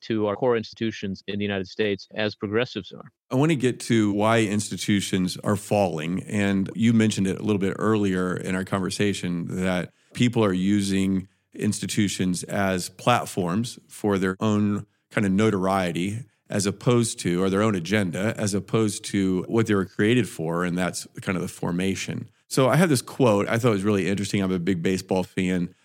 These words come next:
Speaker 2: Ryne Sandberg, who played second base for the Cubs, he's going into the Hall of Fame. And here's what he says in his Hall of Fame speech. And he's talking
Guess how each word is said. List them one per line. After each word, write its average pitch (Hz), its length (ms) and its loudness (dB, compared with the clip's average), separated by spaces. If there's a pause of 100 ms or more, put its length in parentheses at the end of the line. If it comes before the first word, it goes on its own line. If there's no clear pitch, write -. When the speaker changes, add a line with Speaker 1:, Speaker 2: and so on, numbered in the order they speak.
(120)
Speaker 2:
Ryne 95 400 0
Sandberg, 95 720 0
who 95 100 -4
played 90 240 -4
second 90 280 -2
base 90 220 -4
for - 80 -8
the 85 80 -4
Cubs, 87 480 -4 (340)
he's 113 260 2
going 117 200 4
into 107 160 2
the 101 60 2
Hall 101 240 0
of 98 80 -4
Fame. 117 480 2 (240)
And 107 140 2
here's 151 260 4
what 247 100 2
he 185 80 2
says 95 520 2
in 107 180 2
his 92 100 0
Hall 113 240 2
of 101 80 0
Fame 98 460 2
speech. - 440 -2
And - 80 -2
he's 95 140 -4
talking 101 480 0